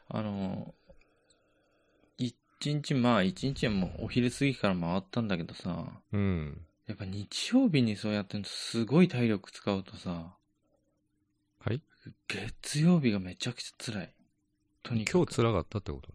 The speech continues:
Speaker 2: ね。
Speaker 1: すごい辛い。
Speaker 2: なんで？すげえ歩くから。
Speaker 1: わからない。もうだるくてしょうがない、体が。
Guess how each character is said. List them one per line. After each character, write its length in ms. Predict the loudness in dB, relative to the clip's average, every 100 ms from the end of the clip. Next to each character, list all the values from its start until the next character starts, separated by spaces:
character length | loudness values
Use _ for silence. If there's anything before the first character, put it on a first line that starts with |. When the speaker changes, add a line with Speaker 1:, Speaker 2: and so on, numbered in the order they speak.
| -12
Speaker 2:
ね。 80 | -12 _ _ _ -20 -20 _ _
Speaker 1:
す 380 | -12 -10 -8 -10
ご 200 | -10 -10
い 100 | -10
辛 320 | -4 -2 -2 -6
い。 200 | -10 _ _ _ _ _ _ -4
Speaker 2:
な 100 | -2
ん 80 | -2
で？ 200 | -6 -10 -16 _ _ _
す 200 | -8 -4
げ 100 | 0
え 40 |
歩 140 | 0 -2
く 140 | -6
か 60 | -8
ら。 80 | -6
Speaker 1:
わ 60 |
か 60 | -4
ら 60 |
な 140 | -4 -4
い。 20 |
も 120 | -8
う 40 | -4
だ 200 | -2 0
る 260 | 6 6
く 160 | 6 0
て 160 | -2 0
し 100 | 0
ょ 60 |
う 40 | 0
が 100 | -2
な 60 |
い、 40 | -4
体 300 | -6 -6 -8
が。 180 | -12